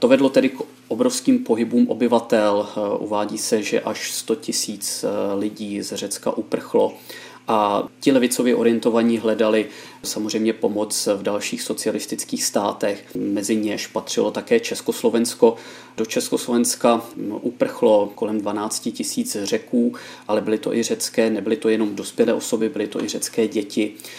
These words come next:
které tedy byly přesunuty do Československa a následně se, eh, usidlovali zejména v těch přihraničních oblastech,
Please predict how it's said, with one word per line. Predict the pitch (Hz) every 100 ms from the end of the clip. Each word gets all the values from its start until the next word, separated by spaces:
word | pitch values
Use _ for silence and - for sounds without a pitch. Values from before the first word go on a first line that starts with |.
| - -
které | - - 104 101
tedy | 107 104
byly | 101 107
přesunuty | 104 113 - 110 101 110
do | 110
Československa | - - - - 107 104 104 - 101 98 - - - - -
a | 98 98 -
následně | 101 95 - 98 104
se, | 98 - 101
eh, | - 110 98
usidlovali | - - 120 107 101 101 95
zejména | 101 101 101
v | 101
těch | -
přihraničních | - - 98 104 98 110 -
oblastech, | 95 104 - - 101 -